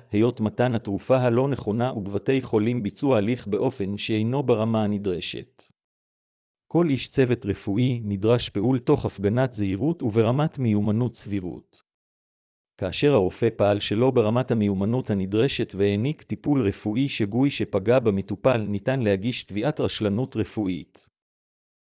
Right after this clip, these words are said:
רשלנות רפואית במעקב. לאחר ביצוע הליכים רפואיים רבים, הרופא המטפל עשוי להידרש למעקב אחרי מצב החולה לאחר ההליך.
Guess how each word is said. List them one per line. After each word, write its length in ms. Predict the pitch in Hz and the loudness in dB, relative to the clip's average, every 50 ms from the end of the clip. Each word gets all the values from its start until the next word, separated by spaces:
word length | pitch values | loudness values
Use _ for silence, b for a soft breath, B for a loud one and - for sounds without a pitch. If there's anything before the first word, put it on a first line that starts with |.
| _ _ | _ _
רשלנות 580 | - 98 - - 104 101 95 104 143 165 - - | -4 -4 -2 0 2 2 2 2 0 0 0 0
רפואית 560 | 107 95 - - 98 90 113 131 143 139 - | -2 -2 0 -2 0 2 2 2 0 0 0
במעקב. 580 | 120 120 107 110 104 92 - - - 78 67 62 60 - - - _ _ _ _ _ _ _ _ _ _ _ _ _ _ _ _ _ _ _ - | 0 2 2 4 2 0 0 -2 -4 -4 -4 -4 -8 -14 -20 -20 _ _ _ _ _ _ _ _ _ _ _ _ _ _ _ _ _ _ _ -4
לאחר 420 | 104 101 92 - - 143 160 151 | -4 -2 -2 0 0 2 2 2
ביצוע 420 | 113 101 95 - - 139 131 117 110 | 0 -2 -4 -2 0 2 4 4 4
הליכים 400 | 104 101 - - - 127 131 123 | 4 2 -2 -4 -4 -2 0 0
רפואיים 520 | 101 92 - - 104 101 110 127 135 127 | -2 -2 -2 -2 -2 0 0 0 0 0
רבים, 320 | 104 98 90 117 131 139 | -2 -2 0 -2 0 0
הרופא 300 | 120 104 98 92 - - | 0 0 -2 -2 0 0
המטפל 540 | 131 113 101 101 92 - 95 - - 120 110 | 0 2 2 0 -2 -4 -4 -2 0 0 0
עשוי 320 | 104 - - - 127 120 107 | 0 -2 -2 0 0 0 2
להידרש 580 | 104 107 104 95 107 101 104 135 147 - - | 0 0 2 2 2 2 2 0 0 -2 -2
למעקב 580 | 110 104 107 101 98 95 - - 143 143 127 123 | -2 0 0 0 -2 -2 2 2 2 2 2 0
אחרי 380 | 107 - - 107 120 131 131 | -4 -4 -4 -2 0 0 0
מצב 400 | 117 107 98 - - 139 139 123 | 0 0 -2 0 0 0 2 2
החולה 380 | 110 - - 107 104 104 120 135 | 0 -2 0 0 2 2 2 2
לאחר 440 | 139 127 110 95 - - 101 98 101 | 4 2 0 0 0 -2 0 0 0
ההליך. 520 | 101 95 90 85 78 - - - - _ | 0 -2 -4 -6 -10 -12 -16 -20 -20 _